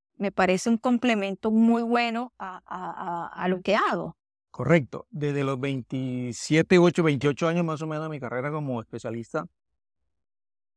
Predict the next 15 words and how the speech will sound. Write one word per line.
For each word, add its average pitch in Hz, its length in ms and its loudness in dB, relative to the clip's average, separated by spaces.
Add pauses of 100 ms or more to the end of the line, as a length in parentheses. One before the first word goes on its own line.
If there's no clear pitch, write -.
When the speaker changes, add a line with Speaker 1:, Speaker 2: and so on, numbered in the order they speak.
(380)
Speaker 2:
las 143 160 0
pacientes 156 720 4 (580)
las 139 480 2
veía 143 300 8
uno 202 300 10
desde 151 160 4
el 127 60 -4
punto 151 280 -8
de 170 60 0
vista 170 200 -4
de 165 120 -2
su 147 100 -10
enfermedad 123 480 -6
como 147 220 -4
tal. 156 340 0